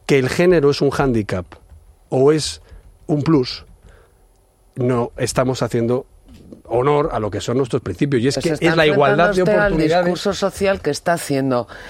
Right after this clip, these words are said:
Speaker 2: el modelo de medios de comunicación que ha creado su propio partido, el Partido Popular.
Speaker 1: Bueno,
Speaker 2: Sí,
Speaker 1: vamos a ver,
Speaker 2: porque
Speaker 1: yo
Speaker 2: el, el, el,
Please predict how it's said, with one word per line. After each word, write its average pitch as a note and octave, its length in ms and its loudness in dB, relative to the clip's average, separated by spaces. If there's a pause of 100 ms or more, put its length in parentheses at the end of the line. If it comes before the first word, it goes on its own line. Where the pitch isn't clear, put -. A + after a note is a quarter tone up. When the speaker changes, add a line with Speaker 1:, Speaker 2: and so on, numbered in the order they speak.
(140)
Speaker 2:
el D3+ 260 2
modelo D3+ 420 4
de E3 120 2
medios E3+ 300 2
de D#3+ 80 0
comunicación D3 600 0
que D#3+ 100 -2
ha C#3 60 -2
creado D3+ 260 -2
su D3+ 140 -2
propio C#3 300 -2
partido, A#2 360 -4
el A2 60 -2
Partido B2 320 -2
Popular. A#2 400 -4 (960)
Speaker 1:
Bueno, C#3+ 160 0
Speaker 2:
Sí, - 20 0
Speaker 1:
vamos C#3+ 160 0
a C#3+ 60 4
ver, D3+ 100 0
Speaker 2:
porque D#3 200 0
Speaker 1:
yo C3+ 100 0
Speaker 2:
el, C#3 140 -2
el, D3 360 -4
el, - 0 -